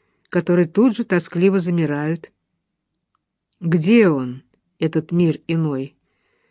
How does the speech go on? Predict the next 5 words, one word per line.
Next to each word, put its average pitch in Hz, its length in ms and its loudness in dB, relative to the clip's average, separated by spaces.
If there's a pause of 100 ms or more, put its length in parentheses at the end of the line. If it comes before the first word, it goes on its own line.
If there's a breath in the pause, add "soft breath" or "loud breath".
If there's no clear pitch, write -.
(180)
В - 120 -20
чем 240 300 4
заключается 175 920 -2
иная 180 500 0
жизнь? 147 560 -2